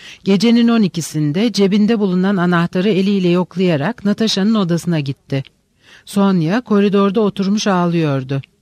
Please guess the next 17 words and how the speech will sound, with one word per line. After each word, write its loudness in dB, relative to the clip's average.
"Maria 2
Dmitrievna, 0
ne 0
olur 0
beni 2
onun 2
yanına 2
bırakın." -2
dedi. -2
Maria 4
Dmitrievna 2
ona 4
yanıt 2
vermeden 2
anahtarla 2
kapıyı 0
açtı. -2